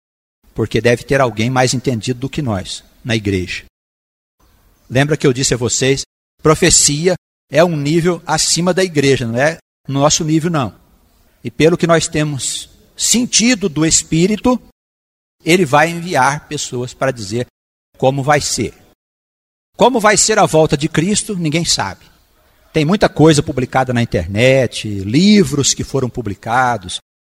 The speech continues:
Diz que o Senhor vai vir pessoalmente, outros dizem que vai vir como um raio de luz nos céus, simbolicamente com a chegada do seu reino. Há muitas concepções,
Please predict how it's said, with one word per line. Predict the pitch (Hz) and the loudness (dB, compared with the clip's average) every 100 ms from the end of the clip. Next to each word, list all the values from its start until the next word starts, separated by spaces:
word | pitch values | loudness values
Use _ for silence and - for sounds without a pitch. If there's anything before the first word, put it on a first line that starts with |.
| _ - | _ -4
Diz | 175 | -2
que | 196 | 0
o | |
Senhor | - 185 175 | 0 0 2
vai | 170 | 2
vir | 156 156 | 0 -4
pessoalmente, | 151 - 143 101 104 147 139 120 | -4 -2 -2 -4 -2 0 0 -2
outros | 131 202 170 | 0 0 0
dizem | 139 175 170 | -4 -4 -2
que | 156 | -2
vai | 147 | -2
vir | 139 | -2
como | - 143 131 | -6 -8 -6
um | |
raio | - 127 135 110 92 _ _ - | -4 -2 -2 -4 -10 _ _ -6
de | 135 | -4
luz | 113 156 131 | 0 0 -2
nos | 120 - | -4 -8
céus, | - 123 143 127 98 - - _ _ _ _ _ | -6 -4 -4 -4 -8 -16 -18 _ _ _ _ _
simbolicamente | - 175 127 175 165 156 127 143 - | -2 0 2 0 0 0 0 -2 -4
com | 147 | -6
a | |
chegada | - 127 135 131 | -4 -2 -2 -4
do | 120 | -6
seu | - 101 | -6 -4
reino. | 95 131 143 120 | -2 -2 -2 -2
Há | 139 | -4
muitas | 165 220 220 156 - | -2 -4 -4 -6 -6
concepções, | - 147 - 143 - - 98 - - | -4 -2 -2 -4 -4 -10 -10 -14 -18